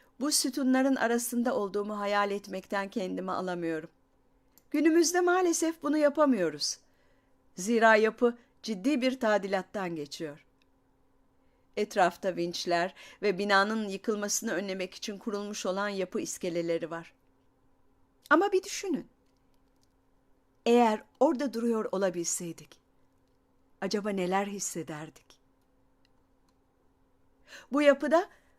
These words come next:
teorik ve fiziksel olanın arasında güzel bir denge var. Günümüzde biz ilahiliğe nasıl önem veriyorsak, antik Yunanlarda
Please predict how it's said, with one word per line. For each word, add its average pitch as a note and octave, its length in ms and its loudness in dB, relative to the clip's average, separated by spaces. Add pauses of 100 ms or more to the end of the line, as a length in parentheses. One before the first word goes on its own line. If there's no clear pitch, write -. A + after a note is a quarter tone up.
(300)
teorik A#3 480 6
ve G3 160 2
fiziksel G#3 600 -2
olanın F3+ 480 0
arasında E3+ 540 -4
güzel F#3+ 480 -4
bir F3 200 -6
denge C#3+ 340 -10
var. C3 300 -18 (960)
Günümüzde F#4 560 6 (160)
biz C4+ 300 2
ilahiliğe A#3+ 720 4
nasıl D4 300 0
önem F3+ 380 0
veriyorsak, E3 720 -2 (360)
antik G#3+ 300 0
Yunanlarda D4 720 4